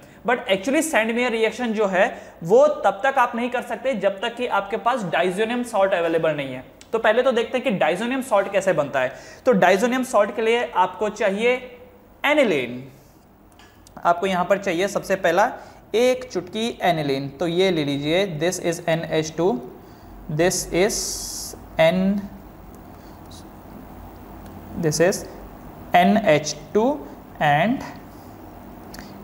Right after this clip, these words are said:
नीचे उसके एक benzene ring attached है, इसी को हम लोग क्या बोलते हैं, this is known as aniline। जिस तरीके से benzene के ऊपर सी एच थ्री अटैच था तो उसे हमने कहा toluene, तो ये क्या है,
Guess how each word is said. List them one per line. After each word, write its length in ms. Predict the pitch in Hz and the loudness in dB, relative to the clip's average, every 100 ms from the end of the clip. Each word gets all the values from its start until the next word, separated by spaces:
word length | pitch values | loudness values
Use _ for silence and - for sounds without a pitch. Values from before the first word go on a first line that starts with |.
| 156 | 0
नीचे 260 | 151 175 | 2 2
उसके 320 | - 160 - 190 - | 2 0 2 2 2
एक 180 | 165 147 | -2 2
benzene 340 | 147 147 165 | 2 2 2
ring 140 | 170 180 | 2 4
attached 360 | 165 185 185 - | 4 4 4 0
है, 140 | 240 - - - | 0 -10 -18 0
इसी 200 | 190 254 | 2 4
को 100 | 247 | 4
हम 160 | 226 214 | 4 4
लोग 120 | 226 | 4
क्या 120 | 226 | 4
बोलते 260 | 220 208 226 | 4 2 0
हैं, 260 | 277 254 | 0 -2
this 220 | 165 202 - | -2 -2 0
is 200 | 190 196 | 0 0
known 320 | 175 175 190 - 185 | 0 0 0 2 2
as 180 | 240 - - - | 2 -4 -10 -2
aniline। 520 | 151 151 139 131 101 - - - - - - 180 | 0 2 0 -2 -4 -10 -18 -20 -20 -20 -8 2
जिस 200 | 277 294 | 2 4
तरीके 240 | 220 220 | 2 2
से 120 | 226 | 2
benzene 380 | 208 190 190 220 | 4 4 2 2
के 80 | 220 | 2
ऊपर 260 | 190 185 208 | 2 4 2
सी 220 | 208 196 | 2 -2
एच 120 | 196 | -2
थ्री 140 | 208 220 | -2 -2
अटैच 320 | 175 208 202 | 2 0 2
था 80 | 226 | 0
तो 120 | 220 | 0
उसे 220 | 175 175 208 | -2 -4 -4
हमने 240 | 185 196 | -2 -2
कहा 260 | 196 196 247 - - | 0 2 0 -2 2
toluene, 400 | 160 185 262 311 - - - - | 2 2 -2 -4 -12 -20 -20 -10
तो 60 | 170 | -4
ये 240 | 160 185 | 2 2
क्या 160 | 202 214 | 4 2
है, 180 | 202 277 | 2 -2